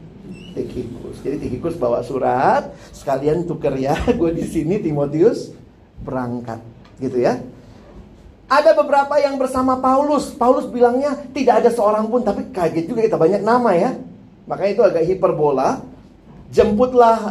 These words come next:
eh, yang sama Paulus, nanti kalian lihat, "jemputlah Markus.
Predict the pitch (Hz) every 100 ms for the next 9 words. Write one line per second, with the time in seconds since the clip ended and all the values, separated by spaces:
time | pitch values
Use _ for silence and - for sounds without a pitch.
0 | 160 160 175 175 180 175 180 185 226 190
1 | 180 180 170 170 160 185 240 233 277 269
2 | 262 269 262 302 294 - - -